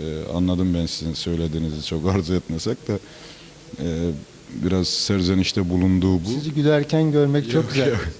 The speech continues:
Speaker 1: Yok, tabii ki biz de üzülüyoruz ama, e, şunu herkes bilmeli yani. E,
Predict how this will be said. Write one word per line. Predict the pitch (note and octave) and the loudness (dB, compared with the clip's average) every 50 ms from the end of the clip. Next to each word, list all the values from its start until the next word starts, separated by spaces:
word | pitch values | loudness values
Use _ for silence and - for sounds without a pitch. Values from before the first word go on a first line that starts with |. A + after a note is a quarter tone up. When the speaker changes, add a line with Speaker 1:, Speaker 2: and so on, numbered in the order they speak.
| - - - - - - - - - - - - | -16 -18 -18 -14 -12 -14 -14 -14 -20 -20 -10 -2
Speaker 1:
Yok, | - G2 G2+ F2 - - | 2 2 2 2 2 0
tabii | A2+ A2 G#2+ G2+ | 2 4 4 4
ki | F2 - F2 D#2+ | 2 2 2 2
biz | D#2+ E2+ E2+ D#2+ | 4 2 2 4
de | F2 | 2
üzülüyoruz | F2+ F2 F2 G2 B2 E3 E3+ C#3+ | 2 2 2 4 4 4 4 4
ama, | B2+ G#2+ G2 F2+ F2 | 4 4 4 4 2
e, | - - F#2+ G2+ F2+ | 2 2 0 0 0
şunu | - - G#2 G2 G#2 | 0 0 2 2 4
herkes | G#2 G2 F2+ - G#2 G2 F#2 E2+ | 2 2 2 0 0 0 2 2
bilmeli | F2+ G2+ F#2+ G2 G2 G2 F#2 F#2+ | 2 4 4 4 4 4 4 4
yani. | F2+ D#2+ D2+ C#2+ C#2 C#2+ C#2+ - - - - - - - - - - - - - - - | 2 2 0 -2 -4 -6 -8 -10 -14 -20 -20 -20 -20 -20 -20 -20 -20 -20 -20 -14 -8 -6
E, | D2+ E2 E2 E2+ E2 E2 D#2+ | -4 -2 -2 0 0 -2 -2